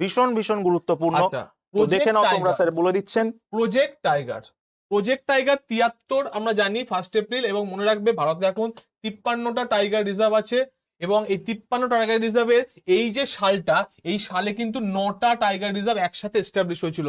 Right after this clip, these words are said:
Speaker 2: তার মানে আমরা কোনোটাকে ফার্স্ট বলতে পারি না, but ওর মধ্যে থেকে যেগুলো থাকে সেগুলো যদি অপশনে থাকে সেখানে,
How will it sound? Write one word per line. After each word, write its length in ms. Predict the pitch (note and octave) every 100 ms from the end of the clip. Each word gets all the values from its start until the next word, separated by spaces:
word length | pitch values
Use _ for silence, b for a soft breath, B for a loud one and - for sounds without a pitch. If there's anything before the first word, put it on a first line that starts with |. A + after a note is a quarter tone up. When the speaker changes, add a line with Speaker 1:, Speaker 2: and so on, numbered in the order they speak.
| C#3+
Speaker 2:
তার 100 | F3
মানে 120 | G#3 A3+ A3+ G3+ F3
আমরা 160 | G#3 A3+
কোনোটাকে 300 | G#3+ G#3+ A3 G#3+
ফার্স্ট 200 | F#3 F#3+ G#3
বলতে 140 | G#3 G#3+
পারি 140 | G#3+ A3+
না, 60 | D3 D3
but 100 | A3 - F3+
ওর 100 | A#3+ C4
মধ্যে 200 | C4+ B3+ C4+
থেকে 120 | C4 A#3+
যেগুলো 200 | A#3+ B3
থাকে 200 | G#3 G#3 C#4 b b _
সেগুলো 220 | A#3+ D4+ D#4
যদি 100 | C4 A3
অপশনে 220 | A3 G#3
থাকে 140 | G#3 C#4+
সেখানে, 220 | C#4+ C#4+